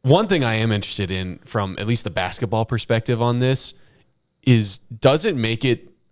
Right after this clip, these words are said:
better and or more important for Big twelve schools to play in, like,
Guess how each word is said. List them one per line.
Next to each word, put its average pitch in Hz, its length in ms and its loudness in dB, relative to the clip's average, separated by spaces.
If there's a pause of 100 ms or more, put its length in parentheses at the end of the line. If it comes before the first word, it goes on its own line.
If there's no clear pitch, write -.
(260)
better 156 440 4
and 127 180 2
or 120 100 6
more 110 220 2
important 107 640 -4
for 113 220 2
Big 104 220 -4
twelve 107 200 -2
schools 107 600 -2 (200)
to 120 180 4
play 139 440 2
in, 98 320 -4
like, 92 420 -4